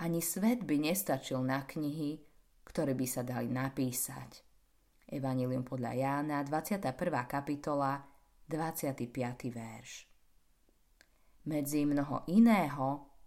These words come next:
patril aj Ježišov vplyv na malú skupinu obyčajných ľudí. Navždy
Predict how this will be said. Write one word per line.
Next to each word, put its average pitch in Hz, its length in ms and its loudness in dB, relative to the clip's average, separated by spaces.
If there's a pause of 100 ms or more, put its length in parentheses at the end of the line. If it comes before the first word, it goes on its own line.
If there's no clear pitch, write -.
(400)
patril 220 480 6
aj 156 260 4
Ježišov 170 540 2
vplyv 160 320 0
na 139 160 2
malú 151 400 0
skupinu 147 1040 0
obyčajných 123 720 0
ľudí. 127 400 -2 (1120)
Navždy 160 800 2